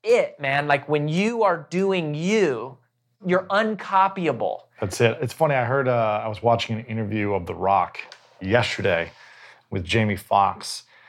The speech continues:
Speaker 2: And he said when he got into the movie business, his management team was like, "You need to lose weight, you need to start acting a different way, you need to start
Speaker 1: Really?
Speaker 2: being softer," like, all these things. And he lost all this weight, got skinny, like, looked really weird.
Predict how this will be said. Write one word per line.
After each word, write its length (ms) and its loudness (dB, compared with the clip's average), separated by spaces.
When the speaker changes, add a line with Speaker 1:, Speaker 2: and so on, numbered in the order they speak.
Speaker 2:
And 180 2
he 140 0
said 240 4
when 80 -4
he 100 -2
got 180 4
into 120 -2
the 80 -4
movie 280 2
business, 680 -4
his 220 -4
management 420 2
team 220 0
was 140 -2
like, 180 0
"You 60 0
need 160 0
to 60 -2
lose 260 -6
weight, 440 0
you 80 -6
need 140 -4
to 60 -12
start 300 -8
acting 340 -2
a 40 -8
different 340 -12
way, 380 0
you 60 -2
need 140 -4
to 80 -8
start 480 -2
Speaker 1:
Really? 340 0
Speaker 2:
being 120 0
softer," 1000 0
like, 160 -4
all 120 4
these 220 0
things. 600 -2
And 100 0
he 80 2
lost 380 0
all 80 2
this 200 -6
weight, 460 0
got 200 -4
skinny, 560 0
like, 220 -2
looked 260 0
really 280 2
weird. 400 -6